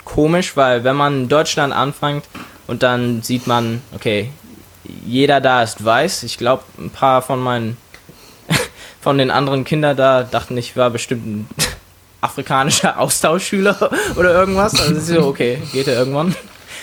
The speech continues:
Ähm, aber wenn man niemand um sich sieht, der auch schwarz ist, da fragt man sich so, okay, warum bin ich anders von den anderen Leuten? Und das war nicht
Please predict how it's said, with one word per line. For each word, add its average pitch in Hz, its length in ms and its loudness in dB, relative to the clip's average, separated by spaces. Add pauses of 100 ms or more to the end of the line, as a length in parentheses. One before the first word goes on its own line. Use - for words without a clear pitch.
(280)
Ähm, 123 320 2
aber 127 400 2
wenn 143 120 0
man 151 340 -2 (100)
niemand 175 640 -2 (320)
um 147 140 0
sich 135 200 -2
sieht, 127 500 -2 (680)
der 117 200 4
auch 139 220 -2 (200)
schwarz 135 460 0
ist, 202 200 -2
da 127 80 4
fragt 147 320 0
man 139 120 0
sich 135 140 -2
so, 117 100 -2
okay, 110 440 -2 (760)
warum 120 520 2 (100)
bin 123 140 2
ich - 340 -4
anders 120 500 0 (260)
von 127 120 0
den 120 140 2
anderen 117 320 -2
Leuten? 127 400 0 (100)
Und 117 100 -4
das 127 200 0
war 127 140 4
nicht 143 200 -4